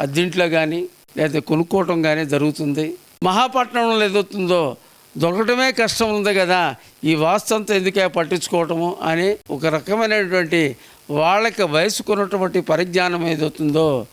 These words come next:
తగ్గట్టుగా ఆలోచన చేస్తున్నారు. కానీ ఈ ఆలోచన ఏదవుతుందో కొంతకాలం వరకే ఉంటది. తర్వాత ఇంట్లో ఏమవుతున్నాయో సమస్యలు కానీ, కష్టాలు కానీ, ఈ వేరే పరమైనటువంటి ఇబ్బందులు కలిగినా కూడా ఈ యొక్క వాస్తుశాస్త్రాన్ని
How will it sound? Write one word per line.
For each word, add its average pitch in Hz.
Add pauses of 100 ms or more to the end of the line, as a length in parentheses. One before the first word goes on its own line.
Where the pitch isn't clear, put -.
తగ్గట్టుగా 156
ఆలోచన 170 (120)
చేస్తున్నారు. 135 (220)
కానీ 254
ఈ 226 (120)
ఆలోచన 247 (100)
ఏదవుతుందో 214 (500)
కొంతకాలం 202
వరకే 185 (100)
ఉంటది. 160 (180)
తర్వాత 233 (100)
ఇంట్లో 240
ఏమవుతున్నాయో 208 (460)
సమస్యలు 214
కానీ, 180 (220)
కష్టాలు 233
కానీ, 185 (200)
ఈ 160 (120)
వేరే 226 (100)
పరమైనటువంటి 202 (540)
ఇబ్బందులు 226
కలిగినా 208 (100)
కూడా 175 (360)
ఈ 165
యొక్క 175 (140)
వాస్తుశాస్త్రాన్ని 180